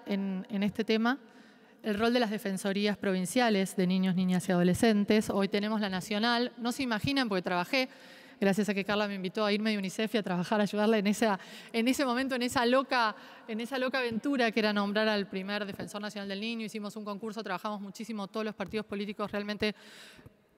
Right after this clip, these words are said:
no saben el trabajo que fue. Fue un logro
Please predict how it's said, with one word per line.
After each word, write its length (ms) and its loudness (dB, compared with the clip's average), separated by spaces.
no 300 2
saben 260 4
el 100 4
trabajo 320 4
que 120 6
fue. 200 6
Fue 200 0
un 40 4
logro 540 4